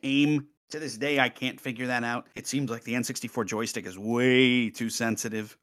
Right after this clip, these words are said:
Kinda unintuitive, but we didn't know any better. It was the best we had at the time. In terms of difficulty, it's really easy to forget that this was nineteen ninety-seven that this game was released, because in terms of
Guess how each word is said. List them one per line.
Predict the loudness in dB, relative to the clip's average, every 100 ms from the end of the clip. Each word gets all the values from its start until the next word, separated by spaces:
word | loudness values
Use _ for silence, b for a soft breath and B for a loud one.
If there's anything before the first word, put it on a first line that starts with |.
| _ -6
Kinda | -2 0 0
unintuitive, | 0 0 0 0 0 0 0 -2 -4
but | 0 0 0
we | -4
didn't | -4 -4 0
know | 2 4
any | 2 0
better. | -4 -6 -6
It | -6
was | -6
the | -4
best | 2 2 2 -2
we | -2
had | 4 4
at | 4 -2
the |
time. | -6 -4 -4 -6 -12 _ _ _
In | -2
terms | 2 4 4 0
of | 0
difficulty, | 0 -2 2 4 4 2 -2 0 -4 _ -8
it's | -6 -4 -4 -4 -8 -10
really | -2 0 0
easy | 0 0 2
to | 2
forget | 4 4 4
that |
this | -2 -2 -2
was | -4 -6 -12 -4
nineteen | 2 2 2 2 2
ninety-seven | 2 -2 -2 0 0 0
that | -4 -4
this | -8
game | -4 -4 -4
was | -6 -10
released, | -10 -8 -10 -10
because | -10 -6 -6 -4
in | -6
terms | 0 2 2 0
of | -2 -6